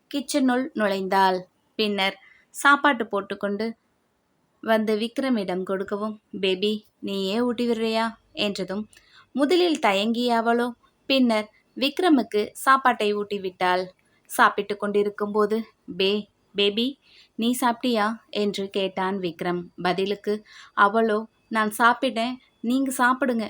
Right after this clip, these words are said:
என்று கூறிக்கொண்டு அவனுக்கு ஊட்டிவிட்டாள். "நான் உன்னை ரொம்ப கஷ்டப்படுத்துறேனா பேபி? இது என்ன கேள்வி? இல்லாமையா இருக்கும்?" என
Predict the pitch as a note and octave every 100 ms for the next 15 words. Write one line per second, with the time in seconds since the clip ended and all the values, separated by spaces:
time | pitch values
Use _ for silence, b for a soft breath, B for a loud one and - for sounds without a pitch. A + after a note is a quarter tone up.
0 | - - G#3+ G#3 G3+ A3 B3 A#3+ A#3 A#3+
1 | A#3+ _ - G#3+ A3 G3+ A#3+ A#3 G#3 G#3+
2 | F#3+ F3 F3 E3+ F3 b b b b -
3 | G3 G3 G3 F#3 F#3 F3+ G3 A#3+ A#3 -
4 | A3 A3 G#3 G3+ G3 F#3+ F#3 F3+ G3+ A3
5 | - _ _ _ G3 G#3 G3+ G#3+ B3+ A#3+
6 | G#3+ G3+ G#3+ G#3+ b b b - G3+ G#3+
7 | A3 A3 A3 G#3+ G#3+ G#3 - A#3 - _
8 | - F#3+